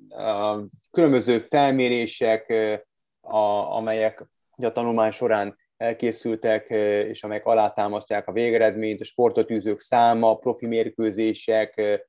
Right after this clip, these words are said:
jegyeladásai, járvány előtti számokról beszélünk, a televíziós nézettségi adatok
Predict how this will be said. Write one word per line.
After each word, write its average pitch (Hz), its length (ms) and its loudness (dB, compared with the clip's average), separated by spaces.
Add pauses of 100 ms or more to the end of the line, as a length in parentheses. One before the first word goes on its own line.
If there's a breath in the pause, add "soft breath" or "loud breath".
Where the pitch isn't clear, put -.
(180)
jegyeladásai, 110 1200 0
járvány 101 440 -4
előtti 110 300 -6
számokról 107 500 -2
beszélünk, 107 460 -2
a 98 100 -10
televíziós 113 720 2
nézettségi 117 640 -2
adatok 110 440 0